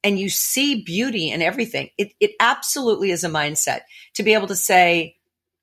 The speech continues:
"When the rain comes, we drip with green here." I mean, it is so overwhelmingly vibrant, the, the green of Oregon. I live in the, the Willamette Valley, and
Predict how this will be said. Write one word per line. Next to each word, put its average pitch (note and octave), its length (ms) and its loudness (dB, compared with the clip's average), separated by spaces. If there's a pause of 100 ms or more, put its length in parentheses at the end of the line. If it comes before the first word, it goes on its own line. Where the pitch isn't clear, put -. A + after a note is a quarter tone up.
(100)
"When F3+ 280 0
the D#3 340 -2 (100)
rain A3+ 360 2
comes, D#3 640 -2 (1600)
we B3 420 -4
drip F#3+ 460 -2 (100)
with D#3 260 -6
green E3 300 -6
here." C#3+ 320 -12 (200)
I G3 40 -2
mean, G3+ 240 -2
it C4 180 -2
is G#3 260 2
so A3 680 4 (300)
overwhelmingly F3+ 1300 0
vibrant, D3 640 4
the, E3 240 -2
the E3 160 0
green G#3 480 -2
of F3+ 160 -4
Oregon. D3+ 560 0 (260)
I G3+ 100 4
live G3+ 160 0
in G3 80 -2
the, D#3+ 320 0
the D#3 160 -2
Willamette D#3+ 400 2
Valley, E3 420 4
and D#3 220 -2